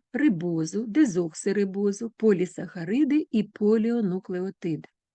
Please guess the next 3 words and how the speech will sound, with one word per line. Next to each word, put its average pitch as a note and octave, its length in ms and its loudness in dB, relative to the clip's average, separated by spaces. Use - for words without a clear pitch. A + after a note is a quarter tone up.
Гіпотеза A3 560 2
біохімічної G#3 1040 2
еволюції G3+ 880 -2